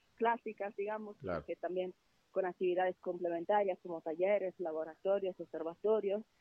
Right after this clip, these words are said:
Speaker 1: Eh, vamos a, a, a implementar, pues, todas las medidas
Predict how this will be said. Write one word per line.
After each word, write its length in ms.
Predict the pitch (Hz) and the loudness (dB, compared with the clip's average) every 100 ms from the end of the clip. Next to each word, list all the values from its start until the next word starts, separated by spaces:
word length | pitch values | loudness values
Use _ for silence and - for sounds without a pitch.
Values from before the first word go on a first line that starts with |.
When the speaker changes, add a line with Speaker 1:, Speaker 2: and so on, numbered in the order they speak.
| _ _ - | _ _ 0
Speaker 1:
Eh, 220 | 202 190 | 4 4
vamos 300 | 208 208 220 - - | 2 -2 -4 -8 -6
a, 460 | 190 196 202 202 - | -2 0 0 -2 -6
a, 360 | 180 180 175 160 _ | -8 -8 -8 -10 _
a 180 | 170 170 | -10 -8
implementar, 720 | 175 175 175 180 196 226 214 - | -6 -6 -6 -6 0 0 0 -4
pues, 140 | 196 - | -10 -4
todas 240 | 185 185 190 | -2 0 -2
las 160 | 190 | -4
medidas 420 | 208 202 208 196 | -4 -2 -2 -2